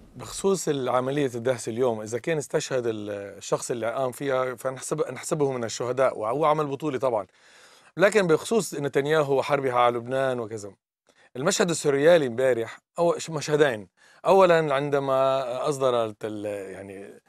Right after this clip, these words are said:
وزارة الدفاع الإسرائيلية أو جهات، آه، عسكرية إسرائيلية تحذر من هجوم من لبنان بالصواريخ قبل نصف ساعة من حدوثه. اثنين، عندما، آه، استعجل، آه، الإعلام الإسرائيلي وقال بأن المنفذ العملية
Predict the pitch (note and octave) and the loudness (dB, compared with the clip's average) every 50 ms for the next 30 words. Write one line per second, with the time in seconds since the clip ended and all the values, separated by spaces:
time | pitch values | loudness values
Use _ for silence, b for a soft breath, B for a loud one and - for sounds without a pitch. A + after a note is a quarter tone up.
0 | b b b b b - A#2 A#2+ C3+ C3 B2+ A2 A2 - C#3 B2+ A#2+ A2+ G#2+ - | b b b b b -4 2 2 4 4 2 0 -4 0 2 2 2 2 0 -4
1 | A#2 A2+ G#2+ B2+ C3+ B2+ A#2+ A2+ G2+ A2 A2 G#2+ G2+ A2+ A2+ A#2+ A#2+ A2+ A2 G#2 | -4 -4 -4 -2 -2 -2 -2 -2 -2 -4 -6 -6 -6 -4 -4 -4 -4 -4 -8 -10
2 | G2+ G2 G2 F#2+ F#2+ F#2+ F#2+ G2 G2+ G#2 - - - A#2+ A#2 - - B2+ C3 C3+ | -8 -8 -10 -10 -12 -14 -14 -14 -16 -18 -16 -10 -8 -8 -6 -4 -2 -2 0 0
3 | B2+ G#2+ G2+ - B2 A2+ G#2 A2+ C3 C#3 C3+ B2+ B2 A#2+ A2 G#2+ - - D#3 C#3 | -2 -4 -4 -4 -6 -6 -6 -6 -6 -4 -2 -2 -2 -2 -4 -6 -6 -6 -4 -2
4 | C3+ C#3 B2 A#2+ A#2 A2+ A2+ A#2 A#2 A#2+ C#3 C#3 C3 A#2+ A2+ A2 G#2 A2 A2+ A#2 | -2 -2 -2 -4 -6 -8 -8 -8 -6 -4 -4 -4 -4 -6 -6 -8 -8 -10 -8 -6
5 | B2+ C3 B2+ A#2+ - - - B2 A2+ A2+ B2 C3+ B2+ - B2+ B2 A#2+ A#2+ A#2+ C#3 | -6 -4 -6 -6 -10 -10 -8 -4 -4 -2 -2 -4 -4 -4 -6 -4 -4 -4 -4 -6
6 | C3 - - - - - C3 A#2+ A2 A2+ A2+ b b b b b b b b - | -8 -10 -14 -10 -4 0 2 2 2 2 0 b b b b b b b b -10
7 | A#2+ A#2+ A2 B2+ B2+ B2+ B2 G#2+ - - D#2 D#2+ _ _ _ _ _ _ _ - | -8 -8 -8 -8 -6 -4 -4 -4 -6 -10 -16 -18 _ _ _ _ _ _ _ 0
8 | F3+ F3+ E3+ D#3+ D3+ D#3 D3+ b b b b b - C3 D3 C#3+ D3+ C#3+ D3 C#3+ | 4 4 4 4 2 0 -4 b b b b b -8 -8 -2 0 0 0 0 0
9 | C#3 C#3 C#3 C#3+ C#3+ C#3+ C#3+ C#3 - - C3 B2 B2+ C3 A#2+ - - E3+ E3 D#3 | 0 0 0 0 0 -2 -4 -6 -6 -4 -2 -2 -2 -2 -4 0 2 2 4 4
10 | C#3+ C#3+ C3+ B2+ B2 B2 B2 B2 B2 A#2+ - A2+ A2 A2 G#2+ G#2+ G#2+ G#2+ G#2+ A#2+ | 4 2 2 2 2 2 2 0 0 -2 -6 -6 -6 -4 -4 -4 -6 -6 -6 -6
11 | A#2+ A#2 B2 C3 C#3 C#3+ C3+ B2+ A2 A2 - B2+ A#2+ A2+ C3+ C3+ B2+ B2 A#2+ A#2 | -2 0 0 2 2 2 2 0 -6 -8 -6 -6 -4 -4 -6 -6 -4 -4 -4 -4
12 | - - C3+ C3+ C3 B2+ A#2 A#2 G#2+ A#2+ B2 B2 B2 A#2 A#2 A#2+ A2 A2 A#2+ C3+ | -2 0 0 2 2 0 -2 -4 -6 -6 -6 -6 -4 -4 -4 -6 -8 -8 -6 -6
13 | D3 C#3+ - C3+ A2+ A#2+ A#2 A2+ A2+ A#2 A#2 A#2+ A#2+ A#2+ B2+ B2 A#2 | -6 -6 -6 -6 -4 -4 -4 -4 -4 -6 -6 -6 -4 -2 0 0 -2